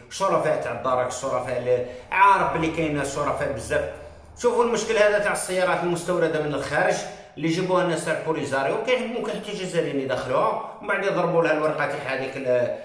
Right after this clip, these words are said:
يديروا لها ملف، آه، كيسموه ملف قاعدي مزور ويبيعوها.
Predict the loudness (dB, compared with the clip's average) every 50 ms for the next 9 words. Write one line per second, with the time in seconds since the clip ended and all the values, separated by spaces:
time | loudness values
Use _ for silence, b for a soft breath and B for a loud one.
0 | B B -10 -6 -4 -2 0 2 2 4 2 2 2 0 0 0 -2 -4 -2 0
1 | 2 2 2 2 2 0 0 -2 -4 -6 -8 -8 -8 -6 -4 -4 -4 -2 -2 -2
2 | -4 -4 -8 -12 -16 -14 -8 -4 -2 0 0 0 0 0 -2 -2 -2 0 0 -2
3 | -2 -2 -4 -4 -2 0 2 4 4 4 4 4 0 -4 -8 -10 -8 -6 -4 -2
4 | -2 0 0 0 0 0 0 2 2 0 -2 -4 -8